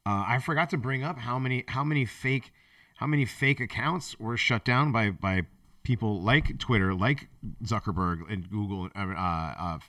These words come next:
I mean, um, Facebook and whatever. I, it was like, there were more accounts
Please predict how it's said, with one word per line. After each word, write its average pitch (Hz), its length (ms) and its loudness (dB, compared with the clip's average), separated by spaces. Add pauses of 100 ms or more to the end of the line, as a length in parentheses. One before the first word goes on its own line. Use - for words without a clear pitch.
I 92 60 -10
mean, 90 260 -4
um, 78 300 -6 (280)
Facebook - 440 -2 (580)
and 123 160 0
whatever. 113 260 4
I, 113 120 2
it 131 140 -6
was 131 180 4
like, 120 240 -2 (880)
there 156 160 8
were 196 240 10
more 139 760 6 (720)
accounts - 760 0